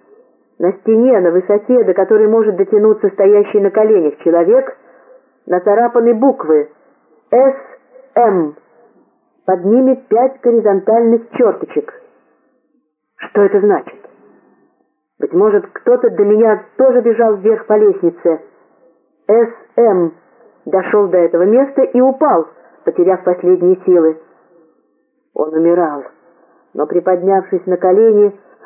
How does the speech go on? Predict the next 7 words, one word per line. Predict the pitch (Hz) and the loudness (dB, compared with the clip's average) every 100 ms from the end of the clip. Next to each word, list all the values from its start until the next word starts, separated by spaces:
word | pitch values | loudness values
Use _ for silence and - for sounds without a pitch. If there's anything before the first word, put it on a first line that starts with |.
| - - | -10 -8
успел | 175 - 220 214 | -8 -2 0 2
нацарапать | 208 202 196 208 208 185 | 0 0 0 0 0 -2
ногтем | 185 196 214 214 202 202 | 0 0 -2 -2 -4 -2
свои | 180 180 208 - | 0 0 0 0
инициалы. | 202 202 208 220 220 190 156 151 - _ _ _ _ _ _ _ - | 0 0 0 0 0 2 0 -2 -10 _ _ _ _ _ _ _ -4
Пять | 233 226 226 - - | 0 0 -2 -8 -2
черточек. | 240 208 160 160 - 160 151 - | 2 2 0 -6 -4 -6 -6 -12